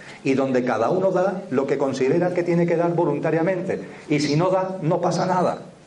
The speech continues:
Nadie le va a pedir explicaciones porque cada uno tiene la situación económica que tiene. Eso sí, la generosidad es tal que el montante recaudado en Alozaina le sirve a esa casa de acogida para funcionar durante muchos meses.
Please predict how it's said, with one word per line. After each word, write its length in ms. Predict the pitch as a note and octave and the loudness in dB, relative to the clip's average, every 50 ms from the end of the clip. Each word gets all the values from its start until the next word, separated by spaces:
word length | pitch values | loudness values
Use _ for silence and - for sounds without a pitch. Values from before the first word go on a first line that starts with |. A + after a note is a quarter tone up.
| - - - - - | -20 -20 -14 -8 -4
Nadie 260 | G#2+ C3 D3+ E3 E3+ | -2 0 2 2 2
le 80 | D#3+ | 2
va 100 | D#3 E3 | 2 2
a 60 | E3 D#3 | 2 2
pedir 180 | D3+ D3+ D#3+ | 2 2 2
explicaciones 680 | D#3+ D#3 - D#3 D3+ D#3 D3 - - F#3+ F#3 F3 F3+ F3+ | 2 0 0 -2 -2 -2 -2 0 0 0 2 2 0 0
porque 240 | F3+ E3 B2+ A#2 - | 0 0 0 0 0
cada 200 | A#2+ G#2+ G#2 A2+ | 0 0 0 0
uno 160 | A#2+ B2+ D3+ | 0 0 0
tiene 200 | D3+ D3+ D#3 E3+ | 0 0 0 0
la 80 | E3+ | 0
situación 420 | E3 - F3 D3 B2+ - C3+ C3+ C3 | 0 0 0 0 0 -2 -2 -2 -2
económica 460 | B2 B2+ B2 B2 B2+ B2+ B2 B2+ B2 | -2 0 0 2 2 2 2 2 0
que 80 | D#3+ D#3 | -2 -2
tiene. 300 | F3 G3 E3+ C#3+ A2 - - - - - - - - - - - - - - - - - - - | -2 -2 -2 -2 -4 -8 -10 -14 -18 -20 -20 -20 -20 -20 -20 -20 -20 -20 -20 -20 -20 -12 -8 -6
Eso 200 | A#2 - C3+ A#2 | -2 -2 -2 0
sí, 320 | - E3+ F3+ C#3+ G#2 - | 0 2 2 2 0 0
la 160 | G#2 A#2 A#2 A2 | 0 -2 -2 -2
generosidad 640 | B2 A2 A2 G#2+ A2+ - - A2+ F#2+ A2+ C#3 D#3 | -2 -2 -2 -2 -2 -2 -2 -2 -2 0 0 -2
es 160 | D3+ D#3+ - | -2 -6 -6
tal 340 | - F#3 F3+ E3+ E3 F3+ - - - - - - - | -4 -2 -2 -2 -2 -6 -10 -14 -18 -20 -20 -12 -6
que 140 | - C3 A#2+ | -2 0 0
el 100 | A#2 A#2 | 0 0
montante 600 | A#2 A2+ G#2 G2+ G2+ A#2+ C3+ D#3+ E3+ E3+ F3 E3+ | 0 -2 -4 -4 -4 -2 -2 -2 -4 -4 -2 -2
recaudado 460 | E3 E3+ E3 D#3 D3+ D3+ E3 D#3 D#3+ | 0 0 0 0 0 0 2 0 0
en 100 | D#3 D3+ | 0 0
Alozaina 540 | D3+ D#3 D#3+ D#3+ D#3+ F3+ E3+ E3+ E3 E3+ D#3 | 0 0 -2 -2 -2 -2 -2 -2 -2 0 0
le 120 | C3 A2+ | 0 0
sirve 300 | - - D3+ E3 D#3 E3 | 0 0 0 2 2 0
a 40 | D#3+ | -2
esa 180 | D3 D#3+ D#3+ D#3 | -2 -4 -4 -4
casa 240 | E3 D3 - E3 | -4 -2 -2 0
de 60 | C#3+ D3 | 0 0
acogida 360 | D3 D#3+ C#3 D3 D#3 D#3+ - | 0 0 0 0 0 0 0
para 160 | D#3+ D#3 C#3+ | 0 -2 -2
funcionar 480 | - - C#3+ A#2+ B2 B2 C#3 D#3 E3+ E3+ | -2 -2 -2 -2 -2 0 0 0 0 0
durante 320 | E3+ D3+ C3 A#2+ A#2 A#2 | 0 0 0 -2 -2 0
muchos 300 | A#2+ B2 B2 - B2 G#2+ | 0 0 0 0 -2 -2
meses. 400 | - G2+ F#2+ - - F2 E2+ - | -2 -2 -4 -4 -4 -6 -8 -10